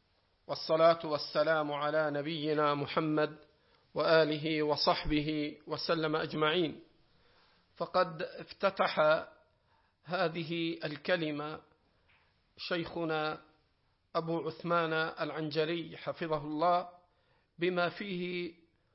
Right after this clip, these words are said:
وضوح وبيان. الإخوان المسلمون عهد قديم وتاريخ قديم في مصر، بل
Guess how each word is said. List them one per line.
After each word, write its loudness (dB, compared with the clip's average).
وضوح -2
وبيان. 0
الإخوان -2
المسلمون -4
عهد 2
قديم -2
وتاريخ 0
قديم -4
في -2
مصر، -4
بل 2